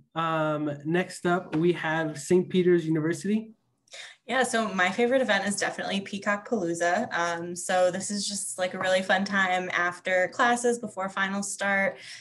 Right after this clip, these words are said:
Speaker 2: Um, we have food trucks come to campus and everything's free. You get to hang out. It's, like, one giant block party for the students. Um, so that's always a great time.
Speaker 1: Awesome, thank you. And then Clarkson University.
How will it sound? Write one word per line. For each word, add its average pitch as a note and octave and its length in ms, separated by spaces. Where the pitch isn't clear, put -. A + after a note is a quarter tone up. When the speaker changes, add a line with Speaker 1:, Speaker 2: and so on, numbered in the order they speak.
Speaker 2:
Um, F3+ 380
we F#3 100
have F3+ 180
food C#4 320
trucks B3+ 340
come B3 200
to A#3+ 80
campus G#3+ 840
and E3+ 220
everything's A#3 420
free. C4+ 320
You A#3+ 60
get G#3+ 140
to G#3+ 80
hang G#3+ 200
out. G#3 180
It's, G3+ 120
like, F3+ 100
one F3+ 200
giant F3+ 320
block E3 260
party E3+ 260
for F3 140
the F3 80
students. F3 680
Um, G3 280
so - 120
that's F#3+ 140
always F3 220
a E3+ 60
great E3+ 220
time. F3 380
Speaker 1:
Awesome, D#3+ 800
thank C#3+ 340
you. G3+ 400
And D#3 220
then D#3 460
Clarkson E3+ 440
University. E3 680